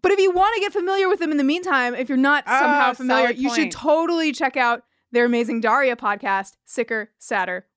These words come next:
Speaker 1: World.
Speaker 2: Yes.
Speaker 1: It is the best.
Speaker 2: It
Speaker 1: I have
Speaker 2: is.
Speaker 1: listened to every single episode, and I can tell you definitively that it is a delight, and I love listening to them talk, and you will probably love listening to them talk, too.
Speaker 2: Great.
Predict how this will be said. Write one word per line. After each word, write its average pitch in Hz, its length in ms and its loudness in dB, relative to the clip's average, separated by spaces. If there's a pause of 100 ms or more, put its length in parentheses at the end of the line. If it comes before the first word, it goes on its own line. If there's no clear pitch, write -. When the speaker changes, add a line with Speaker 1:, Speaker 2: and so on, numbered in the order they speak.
Speaker 1:
World. 190 400 -12
Speaker 2:
Yes. 403 300 0
Speaker 1:
It 392 40 2
is 415 260 0
the 285 80 -4
best. 226 340 -2
Speaker 2:
It 269 40 0
Speaker 1:
I 302 40 4
have 349 380 2
Speaker 2:
is. 453 60 -6
Speaker 1:
listened 320 300 -6
to 277 140 -4
every 320 220 2
single 466 240 -2
episode, 247 360 0
and 233 100 -6
I 269 100 -2
can 480 140 -6
tell 285 220 -4
you 262 160 -4
definitively 269 1160 -2 (420)
that 247 140 -2
it 294 120 -2
is 359 140 2
a 349 60 2
delight, 233 480 0
and 220 140 -4
I 220 60 -4
love 214 240 -4
listening 247 340 -4
to 254 80 -12
them 220 140 -8
talk, 196 320 -4
and 220 140 -4
you 214 200 -10
will 190 260 -8
probably 185 400 -10
love 180 160 -10
listening 202 300 -16
to 214 60 -16
them 196 140 -14
talk, 214 240 -12
too. - 280 -12 (120)
Speaker 2:
Great. 170 300 -10